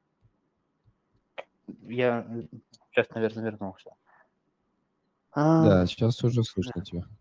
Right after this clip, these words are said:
Speaker 1: Блин, только в одной комнате все было. Окей. Короче,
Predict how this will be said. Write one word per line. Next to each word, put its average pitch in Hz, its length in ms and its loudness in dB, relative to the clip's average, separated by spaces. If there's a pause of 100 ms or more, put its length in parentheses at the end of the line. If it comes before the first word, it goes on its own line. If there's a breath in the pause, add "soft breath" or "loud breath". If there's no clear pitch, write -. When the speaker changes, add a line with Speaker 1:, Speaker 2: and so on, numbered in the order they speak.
(160)
Speaker 1:
Блин, 113 480 -12 (220)
только - 220 -10
в 120 40 -4
одной 117 180 -4
комнате - 420 -14
все - 120 -18
было. 98 180 -14 (160)
Окей. - 280 -10 (540 loud breath)
Короче, 131 720 -4